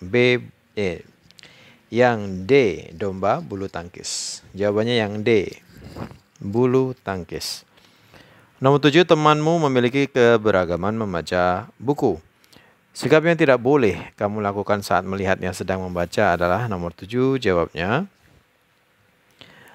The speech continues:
mengganggunya dan berisik.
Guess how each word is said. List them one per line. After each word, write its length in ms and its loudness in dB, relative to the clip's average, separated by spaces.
mengganggunya 1040 2
dan 400 -2
berisik. 800 -6